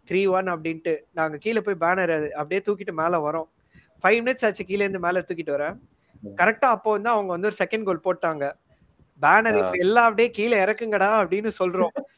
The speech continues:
Speaker 1: அதுக்கப்புறம் வந்து அந்த கடைசி, அந்த ஃபைனல் விசில் ஊதும்போது எல்லாம் அப்படியே வந்து, like, lot of the guys அவங்க வந்து எப்படி இருக்காங்க, என்ன ஏதுன்னே தெரியல, யார் எங்க இருக்காங்கன்னே தெரியல. அ,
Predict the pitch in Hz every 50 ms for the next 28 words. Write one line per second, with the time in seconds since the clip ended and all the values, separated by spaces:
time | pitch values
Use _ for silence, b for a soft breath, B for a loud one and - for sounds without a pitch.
0 | b b b - - 139 147 147 160 165 156 165 160 165 247 254 240 214 220 269
1 | 269 240 208 - - 180 165 180 214 226 - - 262 254 233 214 175 175 170 170
2 | - - 180 208 247 269 269 247 226 208 208 202 - 262 233 208 208 202 208 190
3 | 196 220 240 220 170 156 170 175 196 226 240 233 208 190 190 240 254 247 226 202
4 | 196 214 262 254 226 190 190 185 175 170 _ _ _ _ _ - 175 165 185 220
5 | 254 240 220 196 180 196 214 240 240 214 202 180 180 180 175 175 175 208 226 190
6 | 170 - 247 233 208 202 208 208 - 220 214 220 226 202 170 165 185 208 226 220
7 | 202 196 208 208 220 220 220 220 226 226 220 190 175 185 190 185 170 151 135 143
8 | 165 202 214 185 180 202 220 214 - 196 190 196 208 208 202 - 170 165 156 147
9 | 147 147 - _ _ _ _ _ _ _ _ _ _ _ - 185 165 156 147